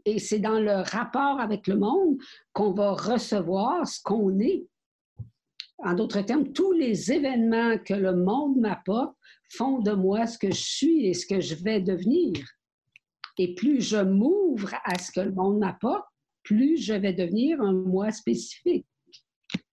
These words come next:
Je, je parle, par exemple, de, du fondateur de la Croix-Rouge, là, Henri Dunant.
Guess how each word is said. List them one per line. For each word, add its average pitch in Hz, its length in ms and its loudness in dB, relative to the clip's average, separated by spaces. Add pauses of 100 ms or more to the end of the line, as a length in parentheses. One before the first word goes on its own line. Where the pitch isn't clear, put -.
(920)
Je, 233 300 -2
je 185 140 0 (120)
parle, 247 300 -4
par 226 160 -4
exemple, 214 540 -2
de, 190 600 0
du 185 80 -10
fondateur 202 540 -2
de 214 60 0
la 202 100 -2
Croix-Rouge, 185 640 -2
là, 185 160 0
Henri 180 380 0
Dunant. 175 340 -2